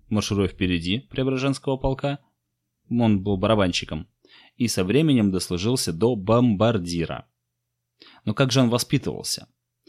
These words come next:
В воспитании будущего императора активно принимали участие не только просвещенные православные попы,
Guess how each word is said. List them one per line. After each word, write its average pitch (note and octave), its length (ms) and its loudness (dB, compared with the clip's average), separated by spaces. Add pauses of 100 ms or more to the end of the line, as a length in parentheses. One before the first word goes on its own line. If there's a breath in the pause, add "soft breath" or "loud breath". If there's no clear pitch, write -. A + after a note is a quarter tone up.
(260 loud breath)
В - 40 -8
воспитании E3 460 0
будущего B2+ 440 2
императора A2 520 0
активно A#2+ 400 0
принимали G2+ 480 2
участие G2 460 0
не F2+ 120 0
только D3 280 -2
просвещенные G2+ 720 0
православные F#2 600 0
попы, G2+ 380 -4